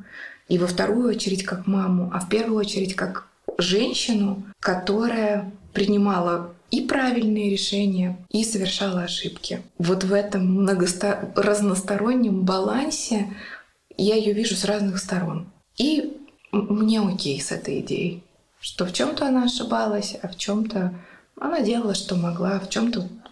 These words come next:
классные решения были, я к ним присоединяюсь. Такое,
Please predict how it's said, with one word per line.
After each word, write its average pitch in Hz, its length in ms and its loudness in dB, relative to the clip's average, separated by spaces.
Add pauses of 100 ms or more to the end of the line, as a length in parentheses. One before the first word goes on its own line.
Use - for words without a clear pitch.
(140)
классные 185 480 0
решения 170 400 -2
были, 180 240 0
я 190 140 0
к - 60 -4
ним 180 100 4
присоединяюсь. 170 1000 -2 (100)
Такое, 180 640 0